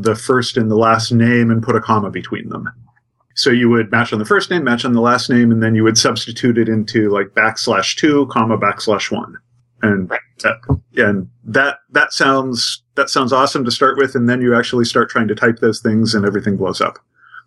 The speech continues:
Speaker 2: <laughs> So yeah, I,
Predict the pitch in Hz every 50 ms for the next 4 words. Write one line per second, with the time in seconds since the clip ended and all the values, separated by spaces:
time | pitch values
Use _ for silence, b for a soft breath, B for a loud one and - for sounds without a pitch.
0 | B B B B B B B - 160 - - 226 - - - - - - - 131
1 | 123 120 - - - 220 - - 233 - - 233 - _ 269 247 - _ 294 269
2 | - - - 1077 - B B B B B B B B _ _ _ - 196 190 190
3 | 196 220 214 208 196 165 147 160 180 185 175